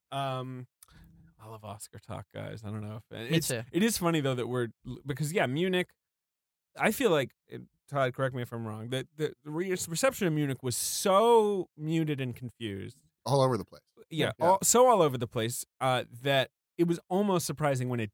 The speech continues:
Speaker 1: did eventually. It did get
Speaker 3: Yeah.
Speaker 1: some Oscar. It got
Speaker 2: Yeah.
Speaker 1: nominated for picture, director, screenplay,
Speaker 3: Ev-,
Speaker 1: score. you know.
Speaker 3: everybody thought it was gonna, everybody thought Spielberg would get nominated, but the movie would get edged out by Walk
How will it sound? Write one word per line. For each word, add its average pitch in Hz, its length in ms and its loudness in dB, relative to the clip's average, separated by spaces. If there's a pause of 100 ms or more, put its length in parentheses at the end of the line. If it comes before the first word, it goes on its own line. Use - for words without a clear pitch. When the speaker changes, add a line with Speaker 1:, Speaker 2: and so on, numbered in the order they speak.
Speaker 1:
did 147 160 0
eventually. 113 600 -4
It 117 80 -6
did 123 200 -2
get - 120 -6
Speaker 3:
Yeah. 127 200 6
Speaker 1:
some 110 80 0
Oscar. 120 260 -6
It 110 60 -10
got 127 100 2
Speaker 2:
Yeah. 139 60 4
Speaker 1:
nominated 139 300 0
for 127 60 -14
picture, 123 360 -6
director, 113 400 -4
screenplay, 107 920 -8
Speaker 3:
Ev-, 113 120 0
Speaker 1:
score. 107 600 -4
you 110 40 -8
know. 120 60 -4
Speaker 3:
everybody 139 320 -2
thought 139 180 0
it 127 40 2
was 120 120 -4
gonna, 110 240 -4
everybody 160 260 0
thought 139 200 0
Spielberg 147 420 -2
would 110 140 -6
get 110 120 -8
nominated, 110 440 -2
but 101 140 -10
the 101 60 -10
movie 104 300 -4
would 98 140 -8
get 95 140 -12
edged 98 280 -10
out 92 180 -8
by 98 120 -8
Walk 92 240 -8